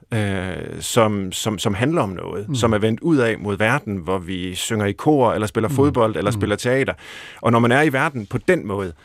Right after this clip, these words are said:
Speaker 1: øh, og ikke bare sidder og kigger ind i sig selv, øh, så er det faktisk svært at have det dårligt.
Speaker 2: Mm.
Speaker 1: Øh, det er svært at have et angstanfald, det er svært at have en depression,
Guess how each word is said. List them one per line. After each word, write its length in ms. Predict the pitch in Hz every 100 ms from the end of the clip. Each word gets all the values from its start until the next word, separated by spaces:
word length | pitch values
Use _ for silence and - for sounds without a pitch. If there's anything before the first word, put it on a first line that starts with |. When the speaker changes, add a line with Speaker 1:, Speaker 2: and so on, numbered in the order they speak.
| - - - - _
Speaker 1:
øh, 480 | 120 104 98 92 95
og 140 | - 110
ikke 140 | 131
bare 180 | 120 120
sidder 180 | 131 104
og 40 |
kigger 200 | - 110
ind 120 | 113
i 20 | 98
sig 140 | 90
selv, 240 | 120 113 - _ _ _ -
øh, 160 | 104
så 140 | 95 139
er 40 |
det 80 | 127
faktisk 180 | 127 127
svært 180 | 143 107
at 60 |
have 80 | 110
det 100 | 120
dårligt. 360 | 143 180 110 -
Speaker 2:
Mm. 180 | 123 90 76 -
Speaker 1:
Øh, 100 | -
det 240 | 110 104 98
er 40 |
svært 240 | 110 147 117
at 40 |
have 100 | 123
et 80 | 113
angstanfald, 640 | 156 143 117 104 117 113
det 80 | 110
er 40 |
svært 280 | 104 135 123
at 60 | 110
have 100 | 120
en 80 | 107
depression, 520 | 104 101 165 151